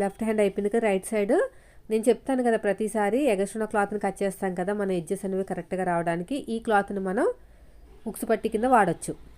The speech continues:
ఒకటిన్నర ఇంచుతో తీసేసుకున్నాను. డాట్ వచ్చిన చోట చిన్న ఫ్రిల్ పెట్టానండి. తర్వాత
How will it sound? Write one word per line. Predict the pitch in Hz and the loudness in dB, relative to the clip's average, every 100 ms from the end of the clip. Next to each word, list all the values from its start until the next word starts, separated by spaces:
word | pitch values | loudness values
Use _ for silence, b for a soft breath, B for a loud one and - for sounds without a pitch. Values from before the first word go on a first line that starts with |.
| - | -4
ఒకటిన్నర | 196 185 214 202 190 | -4 0 0 2 0
ఇంచుతో | 185 226 214 | -2 -2 -2
తీసేసుకున్నాను. | 190 190 - 185 180 262 311 196 | -4 -6 -6 -4 0 0 0 4
డాట్ | 190 208 233 | 4 4 2
వచ్చిన | 226 208 | -2 -2
చోట | 202 247 - | 0 0 0
చిన్న | 226 208 | 0 0
ఫ్రిల్ | 208 196 196 | 0 2 0
పెట్టానండి. | 185 165 165 170 233 415 - - - - - - - - - - - - - - - - - - - - - - - - - - - - - | 0 -4 -4 -2 0 -2 -6 -20 -20 -20 -20 -20 -20 -20 -20 -20 -20 -20 -20 -20 -20 -20 -20 -20 -20 -20 -20 -20 -20 -20 -20 -20 -20 -20 0
తర్వాత | 214 214 | 2 4